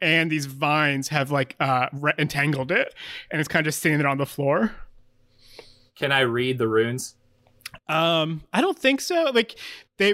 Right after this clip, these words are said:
Speaker 1: they'd be, like, ancient, uh, arcane runes. So, and you're a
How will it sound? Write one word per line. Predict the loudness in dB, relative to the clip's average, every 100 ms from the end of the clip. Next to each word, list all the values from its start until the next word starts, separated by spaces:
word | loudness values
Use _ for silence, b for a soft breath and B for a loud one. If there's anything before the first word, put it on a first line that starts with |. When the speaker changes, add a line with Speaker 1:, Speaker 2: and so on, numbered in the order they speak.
| 2
Speaker 1:
they'd | 0 2
be, | 0
like, | 0 0
ancient, | 0 2 0 0 -2 0
uh, | 2 2
arcane | 0 -2 0 0 2
runes. | 2 2 0
So, | 0 0 0
and | 0
you're | 2 0 0
a | 2 2 2 0